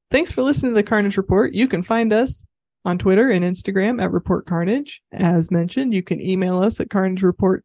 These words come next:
pod at gmail. And we would love to hear your thoughts, your suggestions, your weird conspiracy theories about shit that's going on in L A or anywhere. Um, reach out, find us, talk to us.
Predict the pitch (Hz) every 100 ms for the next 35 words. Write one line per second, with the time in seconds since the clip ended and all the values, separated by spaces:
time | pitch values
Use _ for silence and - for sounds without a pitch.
0 | - - 180 180 254 - 170 - 165 175
1 | 170 165 170 247 294 _ _ _ _ _
2 | - 175 175 180 - 202 247 240 233 247
3 | 254 247 233 208 185 180 - 175 226 -
4 | - 240 170 - 180 185 180 190 - -
5 | 226 247 254 214 180 175 180 - _ _
6 | - 180 185 208 233 233 240 226 - 233
7 | 220 226 226 233 233 247 - 247 240 240
8 | 247 233 214 208 196 - 233 240 233 -
9 | 226 226 220 233 240 233 220 220 233 240
10 | 202 208 233 240 247 254 _ _ _ -
11 | 185 180 165 175 165 _ _ _ - 226
12 | 285 285 294 185 - _ - 247 262 156
13 | - 240 - 180 156 -